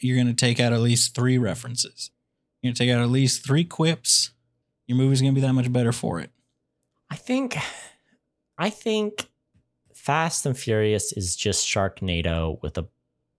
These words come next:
Speaker 2: with a big box office budget, you know? And
Speaker 1: Yeah.
Speaker 2: Sharknado is just the T V budget shark version of Fast and Furious,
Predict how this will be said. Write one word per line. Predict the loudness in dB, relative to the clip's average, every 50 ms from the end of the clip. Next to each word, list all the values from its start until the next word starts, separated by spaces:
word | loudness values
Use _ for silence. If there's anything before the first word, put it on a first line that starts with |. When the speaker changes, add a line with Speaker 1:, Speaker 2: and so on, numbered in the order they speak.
| _ _ -12
Speaker 2:
with | -10 -8 -8
a | -8
big | -6 -2 -2 -2 -4 -4 -6
box | -6 -6 -6 -6 -6 -6
office | -6 -6 -6 -8 -10 -10
budget, | -10 -12 -12 -10 -12 -14 -14 _ _ _ _ -6
you | -4 -2
know? | -2 0 -2 -2 -4 -8 _ _ -4
And | -2
Speaker 1:
Yeah. | -2 0
Speaker 2:
Sharknado | 0 -2 -2 -2 -2 0 0 2 2 2 2 2 0 0 0 -2
is | -4 -4 -6 -6
just | -4 -2 -2 -2 -2 -4 -6 -8 _ _ _ _ _ _ _ _ _ _ _ _ _ -10
the | -6 -4 -4 -4
T | -4 -4 -2 0 0 0 0
V | 0 0 0 -2 -2
budget | 0 0 0 -2 0 -2 -2 -2 -2 -4 -6 _ _ -8
shark | -4 -2 0 0 0 -2 -4 -4
version | -4 -2 -2 -2 -4 -6 -6
of | -6
Fast | -4 -4 -4 -4 -6 -8
and | -10 -10
Furious, | -6 -6 -6 -6 -6 -8 -10 -12 -12 -12 -14